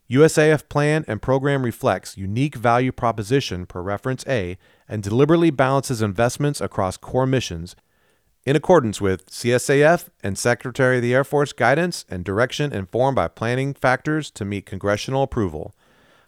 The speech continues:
Planning and programming choices informed by service foundational beliefs, strategy, and operational concepts accrue warfighting advantages to U S, allied, and partner armed forces. As work related to this A O continues beyond the initial deliverables,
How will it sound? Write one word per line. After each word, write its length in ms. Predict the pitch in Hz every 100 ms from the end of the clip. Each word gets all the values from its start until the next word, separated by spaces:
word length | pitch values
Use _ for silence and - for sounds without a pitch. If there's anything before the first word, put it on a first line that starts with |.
| _
Planning 340 | - 131 156 160
and 100 | 147
programming 460 | 151 156 156 160
choices 480 | 151 151 147 160 156
informed 500 | - 101 - 135 147
by 140 | 110 95
service 460 | - 131 139 151
foundational 720 | - 110 107 120 139 151 147
beliefs, 580 | 120 110 135 175 - - - _ -
strategy, 680 | - 120 127 143 147 165 -
and 100 | 95
operational 600 | 98 107 107 131 - 143
concepts 600 | - 127 127 147 135 - -
accrue 320 | 101 123 110
warfighting 580 | 98 123 - 135 135 113
advantages 480 | 101 110 113 113
to 140 | - 98
U 240 | 107 135
S, 280 | 143 147 - - _ _ -
allied, 480 | 117 127 139 139 -
and 160 | 95 -
partner 340 | 117 135 147
armed 300 | 117 120 123
forces. 580 | - 113 95 - 82 - - _ _ _ _
As 180 | - 101
work 180 | 123 143
related 340 | 147 147 156
to 60 | 147
this 220 | 123 -
A 180 | - 131
O 100 | 135
continues 560 | 135 127 - 143 110 87
beyond 360 | 92 98 101 101
the 80 |
initial 300 | 98 110 -
deliverables, 640 | 113 107 131 147 156 165